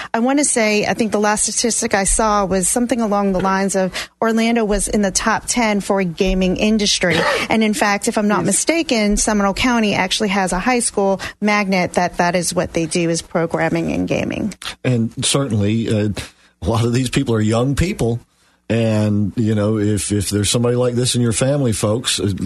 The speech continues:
Speaker 2: help them be protected, because, you know, they could be a future millionaire out there, billionaire, who knows, in this economy, right?
Speaker 1: Yes, no, absolutely. And we have E A Sports as an example, in Ma-,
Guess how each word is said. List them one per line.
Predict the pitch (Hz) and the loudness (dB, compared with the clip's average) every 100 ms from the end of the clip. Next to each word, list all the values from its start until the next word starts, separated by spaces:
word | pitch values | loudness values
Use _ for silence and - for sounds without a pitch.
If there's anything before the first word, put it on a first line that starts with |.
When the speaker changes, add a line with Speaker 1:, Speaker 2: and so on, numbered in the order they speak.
| 107 | -2
Speaker 2:
help | 101 123 | -2 0
them | 139 139 | 0 0
be | 147 | 0
protected, | 151 127 143 160 - 110 87 | -2 -2 -2 0 -2 0 0
because, | 104 - 107 104 101 - - | -2 0 0 0 0 -2 -2
you | 139 | 0
know, | 107 | 0
they | 127 | 0
could | 147 127 | -2 0
be | 120 | 0
a | 110 | 0
future | 139 120 123 | 0 0 0
millionaire | 135 165 143 113 101 95 | 2 2 0 2 2 2
out | 95 95 | 0 0
there, | 92 | 0
billionaire, | 80 139 156 131 95 85 | 0 0 2 0 0 0
who | 123 | 0
knows, | 156 143 147 82 | 2 2 0 0
in | 92 | 0
this | 120 143 | 0 0
economy, | - 113 113 95 92 95 | 0 0 0 0 0 2
right? | 95 143 185 - | 2 0 -2 0
Speaker 1:
Yes, | 226 254 247 | 2 2 2
no, | 233 | 0
absolutely. | 214 240 - 220 233 240 233 | 2 0 0 0 0 2 2
And | 202 | 2
we | 208 | 2
have | 214 - | 0 0
E | 226 | 0
A | 214 214 | 2 0
Sports | - - 262 - | -2 0 -2 0
as | 202 190 | 0 0
an | 196 | 0
example, | 185 190 185 208 196 | 0 0 0 0 2
in | 190 | 2
Ma-, | 180 | 2